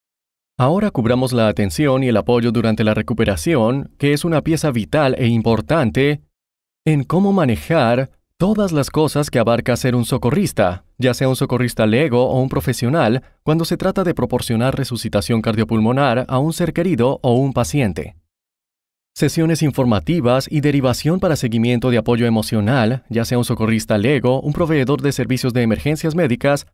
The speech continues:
o un trabajador de la salud en un hospital después de un paro cardíaco es definitivamente beneficioso.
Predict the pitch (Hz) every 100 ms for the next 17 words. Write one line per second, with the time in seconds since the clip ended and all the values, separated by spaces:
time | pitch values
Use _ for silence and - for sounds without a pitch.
0 | _ - 185 196 190 147 131 127 139 143
1 | 113 107 107 156 156 143 143 - 120 170
2 | 120 143 - _ 147 151 190 185 170 170
3 | 160 143 165 120 135 143 151 151 156 -
4 | 151 113 160 190 170 120 110 113 113 107
5 | 98 - 104 - -